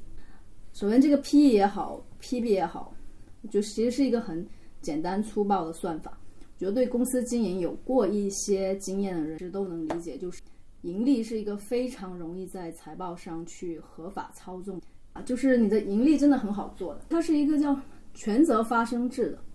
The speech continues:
就是你现在说你卖出了一批货，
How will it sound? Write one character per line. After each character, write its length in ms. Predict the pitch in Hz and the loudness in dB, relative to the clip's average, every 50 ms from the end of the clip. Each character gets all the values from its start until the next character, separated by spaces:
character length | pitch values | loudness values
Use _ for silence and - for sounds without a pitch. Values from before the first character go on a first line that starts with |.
| - - - - - - - - - - - - - - - - - - - - | -14 -14 -14 -14 -14 -14 -14 -14 -14 -16 -16 -16 -16 -16 -16 -18 -18 -16 -14 -8
就 140 | - - 392 | 0 2 4
是 100 | 370 392 | 8 10
你 140 | 339 247 196 | 10 10 8
现 140 | - 254 269 | 6 6 8
在 140 | 285 285 277 | 8 8 8
说 200 | - 294 285 285 | 8 8 8 10
你 180 | 269 214 190 | 8 8 6
卖 220 | 202 233 269 269 240 | 6 6 6 6 6
出 140 | - 269 | 4 4
了 120 | 262 247 247 | 6 6 6
一 40 | 240 | 6
批 180 | - 269 254 | 4 0 -2
货， 300 | 254 - 269 214 185 - | 0 0 0 0 0 -2